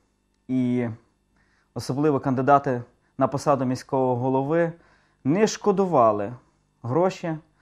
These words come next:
для того, щоб дорватися до такого очікуваного для них корита.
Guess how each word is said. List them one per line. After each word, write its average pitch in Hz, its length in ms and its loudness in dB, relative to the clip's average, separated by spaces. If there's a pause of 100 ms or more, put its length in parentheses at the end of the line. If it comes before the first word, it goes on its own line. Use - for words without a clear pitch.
(160)
для 120 100 -2
того, 135 300 -2
щоб - 360 -6 (260)
дорватися 131 760 -2 (400)
до 127 80 0
такого 139 600 2 (1600)
очікуваного 143 720 2
для 110 260 0
них 139 240 0
корита. 113 460 -6